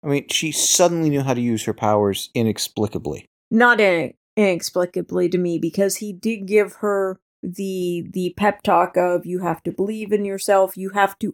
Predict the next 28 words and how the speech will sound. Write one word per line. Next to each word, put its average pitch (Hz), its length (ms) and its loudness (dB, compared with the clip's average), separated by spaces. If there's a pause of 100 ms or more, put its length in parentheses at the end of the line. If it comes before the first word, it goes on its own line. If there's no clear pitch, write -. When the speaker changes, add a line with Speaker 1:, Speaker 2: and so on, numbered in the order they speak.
Speaker 2:
understand 202 1160 -4 (400)
what 202 320 2
you've 190 240 -6
been 180 220 0
doing 196 580 2
every 190 240 0
time 180 320 -6
you 180 120 -8
were 175 200 0
afraid." - 760 -2 (240)
And 185 200 2
his 185 260 0
pointing 185 480 0
out, 208 320 0 (140)
"Every 208 340 2
time 202 480 -8
you've 185 180 -10
opened 185 380 0
a 165 60 0
portal, 190 500 4
you've 160 260 -4
taken 190 400 0
us 175 180 -4
where 180 260 0
we 175 120 -2
needed 170 420 0
to 160 100 0
go." - 420 -2